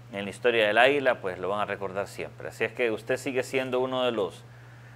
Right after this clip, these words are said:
eh, de los símbolos de aquel equipo que ganó campeonatos en el noventa y nueve, en el dos mil y en el dos mil uno. Una, una Águila muy difícil de igualar, ¿no?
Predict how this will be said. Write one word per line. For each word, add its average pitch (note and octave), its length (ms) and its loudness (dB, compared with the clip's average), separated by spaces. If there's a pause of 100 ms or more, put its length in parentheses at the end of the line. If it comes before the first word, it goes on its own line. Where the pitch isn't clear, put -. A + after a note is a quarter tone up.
(120)
eh, G2 500 6
de A2 100 4
los A2 140 2
símbolos D3 400 6
de C3 60 6
aquel C#3 240 6
equipo C#3+ 440 2
que B2 120 4
ganó B2 240 6
campeonatos A2+ 540 4
en G2+ 100 -2
el G2+ 80 0
noventa G2+ 320 -2
y A2 40 0
nueve, E3+ 420 6 (220)
en G#2+ 140 -2
el G#2 160 -2
dos G#2+ 140 0
mil F3 240 0
y D#3 60 2
en C3+ 60 -2
el B2+ 100 -2
dos A#2 140 0
mil B2 180 -2
uno. A#2 260 2 (480)
Una, B2+ 520 4
una B2 300 2
Águila C3 560 4 (720)
muy B2 200 -2
difícil A2 380 -8
de G#2 60 -4
igualar, F2 400 0
¿no? G2+ 140 -12